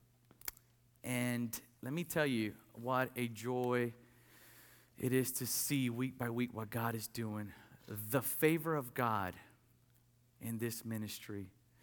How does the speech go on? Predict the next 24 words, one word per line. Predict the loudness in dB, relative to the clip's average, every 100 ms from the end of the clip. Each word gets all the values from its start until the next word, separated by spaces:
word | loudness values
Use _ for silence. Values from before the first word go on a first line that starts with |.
| -20 _
This | 4 4
is | 2 -2
just | -4 -6
one | -4 0 0 -2
of | -4
the | -6
ways. | -6 -10 -10 -14 -16 -20 _ _ _ _ _ _ _ _
Today | 0 2
we | 4 2
highlight | 0 0 2 2
Sidewalk | 2 2 2 0 -2
Hope, | -6 -4
one | -4 -2
of | -2
the | -2
ways | 0 0 0
that | -4
we | -2 -4
can | -4 -4 -4 -6 -14 -10
get | 0 2
involved | 2 0 0 0 -2 -6 -16 -20 -20 -20 _ _ -6
in | -2 -2 -4 -8 -14 -20 _ _ _ _ _ _ _ _ _ -10
our | -8
city. | -6 -6 -4 -6 -8